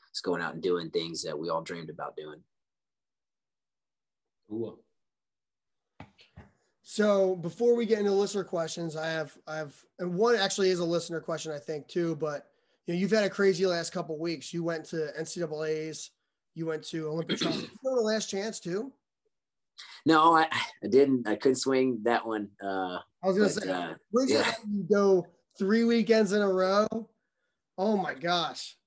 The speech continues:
Speaker 3: Bridget,
Speaker 1: Yeah.
Speaker 3: Bridget, but that's, that's, that's too much.
Speaker 1: Bridget is a saint. Uh, you know, my, my wife, Bridget, is a saint. And, and, uh, you know, I, I, I can't thank her enough for, for all the sacrifice she's,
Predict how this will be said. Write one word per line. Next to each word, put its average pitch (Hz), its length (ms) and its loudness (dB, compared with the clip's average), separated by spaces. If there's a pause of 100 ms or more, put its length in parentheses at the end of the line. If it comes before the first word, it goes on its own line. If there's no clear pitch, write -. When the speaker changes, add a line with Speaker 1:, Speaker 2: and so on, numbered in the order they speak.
(120)
Speaker 3:
Bridget, 240 340 2
Speaker 1:
Yeah. 208 200 8
Speaker 3:
Bridget, 202 100 2 (480)
but 156 100 -12
that's, 170 300 -4
that's, 185 420 -2
that's 185 220 -6
too 175 180 -4
much. 143 400 -12 (140)
Speaker 1:
Bridget 170 580 6
is 139 220 10
a 123 60 6
saint. 113 380 0 (240)
Uh, 104 140 -6
you 107 140 6
know, 101 140 0
my, 110 180 4
my 117 100 2
wife, 113 360 4
Bridget, 98 240 -6
is 92 200 -6
a 85 100 -8
saint. 80 440 -12
And, 87 240 -14
and, 85 280 -16
uh, 80 280 -8 (260)
you 82 120 -18
know, 80 240 -14 (1160)
I, 87 60 -2 (160)
I, 85 240 -4 (200)
I 85 80 -8 (140)
can't 92 220 -2
thank 92 200 -2
her 95 80 2
enough 92 320 -2
for, 87 280 -2 (180)
for 90 260 -2
all 82 200 -2
the 90 180 -2
sacrifice 92 640 -2
she's, - 360 -2